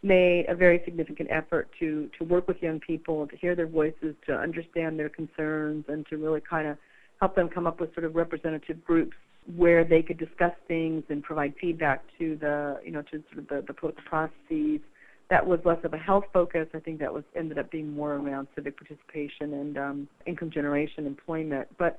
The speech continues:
um, you know, sort of looking at that approach where I think they really, really worked with young people to design the program and to implement the program. That's, I think that's a promising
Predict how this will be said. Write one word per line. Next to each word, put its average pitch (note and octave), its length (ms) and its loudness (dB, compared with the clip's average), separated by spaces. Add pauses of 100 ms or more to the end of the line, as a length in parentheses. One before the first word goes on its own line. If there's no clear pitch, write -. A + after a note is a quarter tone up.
(540)
um, E3 400 6
you B3 80 4
know, A3+ 80 6
sort G#3 100 0
of G#3 80 2
looking G#3 260 2
at F3 120 0
that F#3+ 160 8
approach E3 420 2 (600)
where E3+ 140 6
I E3+ 60 6
think E3+ 180 -2
they E3 120 4
really, E3+ 320 6 (180)
really G#3+ 320 2
worked F3+ 400 2
with E3 220 0
young E3 160 -2
people E3 320 -8
to D#3+ 40 -12
design D#3 440 0
the D#3+ 40 -2
program D#3+ 460 0
and C#3+ 140 -4
to - 100 -12
implement D#3 340 -6
the D#3 60 -14
program. D3+ 460 -6
That's, E3 180 -4 (120)
I E3+ 60 -6
think F3 140 -6
that's D#3 140 -2
a - 120 -20
promising D3 520 -8